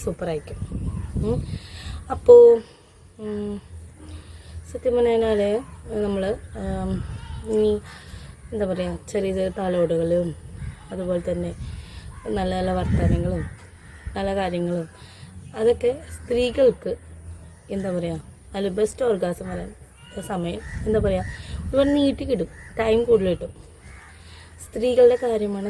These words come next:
ഞാൻ പറഞ്ഞത്. ഉം. നമ്മുടെ പാർട്ട്ണറിന് ഒരു കൺട്രോൾ ഇല്ലാത്ത ആളാണേ പറഞ്ഞിട്ട് കാര്യമില്ല. ഒരു സ്ത്രീകൾക്ക് നല്ലൊരു ബെസ്റ്റ് ഓർഗാസം കിട്ടാൻ ഈ പറഞ്ഞ കാര്യങ്ങളൊക്കെ നല്ലതാണ്. അത് നമ്മൾ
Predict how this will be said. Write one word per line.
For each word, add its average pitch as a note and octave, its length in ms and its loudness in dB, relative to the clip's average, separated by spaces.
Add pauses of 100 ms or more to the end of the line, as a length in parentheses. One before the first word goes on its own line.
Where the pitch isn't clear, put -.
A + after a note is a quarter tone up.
ഞാൻ F#3+ 160 -4
പറഞ്ഞത്. D#3+ 320 -12 (600)
ഉം. G3+ 120 -6 (640)
നമ്മുടെ F#3 240 -6 (300)
പാർട്ട്ണറിന് A#3 680 2 (120)
ഒരു A#3 120 8 (400)
കൺട്രോൾ G#3 380 4
ഇല്ലാത്ത G3+ 320 2
ആളാണേ G3 320 -4
പറഞ്ഞിട്ട് E3+ 360 -4
കാര്യമില്ല. D3 300 -10 (840)
ഒരു A3 140 -10
സ്ത്രീകൾക്ക് A#3 600 6
നല്ലൊരു A#3 300 4
ബെസ്റ്റ് A3+ 300 -2 (140)
ഓർഗാസം F#3+ 520 -2
കിട്ടാൻ G#3 280 -4 (600)
ഈ A3+ 120 -4
പറഞ്ഞ A3 260 -2
കാര്യങ്ങളൊക്കെ F#3+ 540 -4
നല്ലതാണ്. D#3+ 360 -4 (1000)
അത് G#3+ 140 2 (260)
നമ്മൾ G#3 220 0